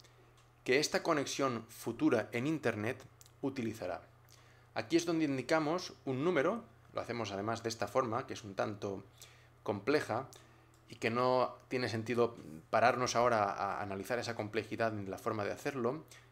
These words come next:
esto es más conceptual. Bien, pues aquí indicamos de esta manera el número de puerto que este socket, eh, utilizará para distinguirse de los demás sockets de este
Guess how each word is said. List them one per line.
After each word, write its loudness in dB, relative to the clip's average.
esto -10
es -4
más -2
conceptual. 0
Bien, 2
pues -2
aquí -4
indicamos 0
de 0
esta -2
manera 0
el 0
número 2
de 0
puerto -2
que 0
este 0
socket, -2
eh, -2
utilizará 0
para 6
distinguirse -4
de 0
los 0
demás -2
sockets -6
de 0
este -4